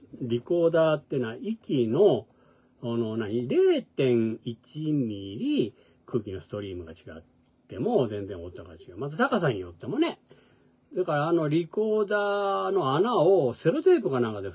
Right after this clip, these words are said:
塞いで音程を作ってるんでしょうかね。あと吹き込み方はそれは難しいと思うわ。それにすごい試行錯誤して結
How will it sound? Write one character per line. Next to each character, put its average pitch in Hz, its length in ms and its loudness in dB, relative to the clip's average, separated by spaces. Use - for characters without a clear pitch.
塞 170 340 -4
い 165 80 -8
で 240 320 0
音 113 260 -6
程 101 200 -12
を 95 80 -10
作 - 180 -18
っ - 20 -16
て - 140 -18
る 87 80 -18
ん 76 60 -20
で 76 80 -18
し - 60 -20
ょ - 40 -20
う - 20 -20
か - 80 -8
ね。 311 100 -8
あ 220 80 -2
と 220 80 2
吹 - 300 -12
き - 20 -20
込 262 140 -4
み 277 140 2
方 247 200 0
は 233 160 2
そ 185 60 0
れ 190 80 0
は 175 40 2
難 180 360 4
し 185 100 -4
い 127 60 -6
と - 100 -12
思 95 220 -10
う - 20 -12
わ。 85 120 -16
そ - 240 0
れ 233 180 4
に 240 160 0
す 139 220 -6
ご 285 160 -2
い 277 100 2
試 - 200 -12
行 156 180 -2
錯 139 320 -6
誤 98 140 -10
し - 60 -20
て 107 160 -14
結 - 220 -16